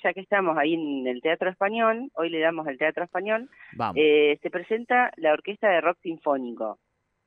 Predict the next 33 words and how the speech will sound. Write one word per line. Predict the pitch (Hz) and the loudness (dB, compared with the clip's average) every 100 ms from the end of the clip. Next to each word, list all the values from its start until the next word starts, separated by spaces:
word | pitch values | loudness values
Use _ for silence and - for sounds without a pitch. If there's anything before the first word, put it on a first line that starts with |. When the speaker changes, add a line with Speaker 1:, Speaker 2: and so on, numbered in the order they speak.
| _ _ _ | _ _ _
Speaker 1:
¿sí? | 131 143 180 | -6 -6 -2
La | 139 | -2
Orquesta | - 202 202 | -2 -2 -2
Ocasional | 175 156 - 180 226 196 | 0 -2 0 0 2 2
de | 151 | 2
Rock | 156 - | 2 -2
Sinfónico, | 160 - 240 240 233 247 233 | -14 -2 0 0 -2 -2 -2
que | 165 | -4
es | 160 | -4
de | |
acá | 139 156 | 0 2
de | 143 | 2
la | 123 | -2
región, | 139 _ 233 220 208 240 _ _ _ _ _ _ | -4 _ 2 2 2 -4 _ _ _ _ _ _
eh, | 135 135 131 131 123 123 | -2 0 0 0 0 -2
en | 123 123 120 120 | -4 -10 -10 -10
el | 123 123 | -10 -6
Teatro | 151 156 | -6 -6
Español, | 160 175 202 240 240 | -4 -2 0 -4 -2
y | 190 | -4
van | 196 | -2
a | |
hacer | 214 220 | -4 -4
un | 208 | -2
homenaje | 185 170 208 - 226 | -2 0 -4 -2 -2
a | 147 | 0
The | 147 151 | 0 0
Beatles | 233 - 165 220 _ _ _ 202 | -2 0 0 0 _ _ _ -6
Speaker 2:
Ajá. | 202 175 | -2 0
Speaker 1:
a | |
las | 147 | -2
veintiuna | 147 147 170 151 123 | -8 -6 -2 0 0
horas, | 113 110 | -2 -12